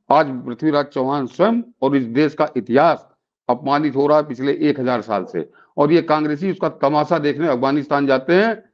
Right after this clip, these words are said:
लेकिन उसका जिक्र नहीं करते। और इ-, ये इसीलिए समझिए कि पृथ्वीराज चौहान से इतनी घृणा और बा-, बाबर से इतना प्रेम, उसी का परिणाम है कि अयोध्या में राम मंदिर से इनके तन बदन में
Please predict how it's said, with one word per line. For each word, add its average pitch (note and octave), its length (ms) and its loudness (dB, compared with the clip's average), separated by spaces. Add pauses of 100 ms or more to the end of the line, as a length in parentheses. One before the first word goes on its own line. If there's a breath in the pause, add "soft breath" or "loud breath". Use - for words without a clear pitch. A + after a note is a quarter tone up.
(100)
लेकिन C#3+ 200 0
उसका C#3 180 -2
जिक्र C#3+ 340 -2
नहीं D3 160 4
करते। G2 420 -6 (680 soft breath)
और B2+ 140 2
इ-, D3 340 2
ये E3+ 300 2
इसीलिए G#3 460 -2
समझिए F#3 380 -2
कि F3 140 2
पृथ्वीराज E3+ 500 0
चौहान E3+ 360 2
से E3 140 0
इतनी D3+ 240 -2
घृणा F3+ 400 2 (460)
और D3+ 80 4
बा-, D3+ 640 4
बाबर D3+ 420 2
से F3+ 160 -2
इतना D#3+ 240 0
प्रेम, A#3 420 2 (420)
उसी F3+ 240 0
का G3+ 120 4
परिणाम F#3+ 640 0
है G#3 100 2
कि F#3 200 -2
अयोध्या D#3+ 560 2
में F#3+ 200 0
राम E3+ 320 2
मंदिर F3 300 -4
से G3 160 0
इनके D#3+ 280 0
तन E3 220 0
बदन E3 240 2
में E3+ 240 0